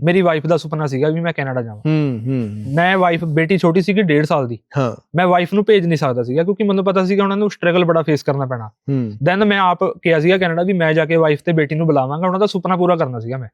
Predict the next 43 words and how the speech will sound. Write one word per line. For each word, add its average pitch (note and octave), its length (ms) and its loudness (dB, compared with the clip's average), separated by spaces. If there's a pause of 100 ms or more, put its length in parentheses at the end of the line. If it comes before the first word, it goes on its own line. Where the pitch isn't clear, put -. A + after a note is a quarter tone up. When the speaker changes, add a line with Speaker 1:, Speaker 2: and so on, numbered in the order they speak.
Speaker 2:
ਹੂੰ। C3 300 -2 (420)
Speaker 1:
But G3 180 0
ਚਲੋ G#3+ 260 4
unfortunately G3+ 640 2
ਰੱਬ F#3 220 2
ਦੀ F#3+ 140 2
ਚਲੋ F#3+ 280 2
ਹਨਾ G3+ 140 2
ਮਤਲਬ F#3+ 240 0
ਵੀ F#3+ 120 2
ਉਹ G3 140 4
ਚੀਜ਼ F#3+ 180 -4
'ਚ - 100 0
ਰਜ਼ਾ F3+ 260 2
ਨਹੀਂ F3+ 120 2
ਸੀਗੀ F#3 280 -2 (200)
ਵੀ E3 40 4
ਉਹ E3 60 4
Speaker 2:
ਹੂੰ। D3+ 80 2
Speaker 1:
ਪੂਰਾ F3+ 180 4
ਨਹੀਂ F#3+ 120 2
ਹੋ E3+ 140 2
ਪਾਇਆ, E3+ 280 2 (580)
ਵੀ F3 80 4
ਵਾਈਫ E3 360 2
ਤੇ F#3+ 160 2
ਬੇਟੀ E3 340 2
ਦਾ F3 140 2
ਜਦੋਂ F3+ 200 2
ਵੀਜ਼ਾ D#3+ 260 4
ਨਾ D#3+ 100 2
ਲੱਗਿਆ, D3 320 0 (360)
ਉਹ E3+ 120 4
ਵੀ G3+ 80 4
ਇੱਕ G#3 120 0
ਮੇਜਰ F3+ 340 2
ਕਾਰਨ E3+ 260 0
ਆ - 20 -2
ਮੇਰਾ D#3 200 0
ਵਾਪਸ D3+ 120 2
Speaker 2:
ਅੱਛਾ। D3 140 -2
Speaker 1:
ਆਉਣ A#2+ 240 -4
ਦਾ। - 80 -16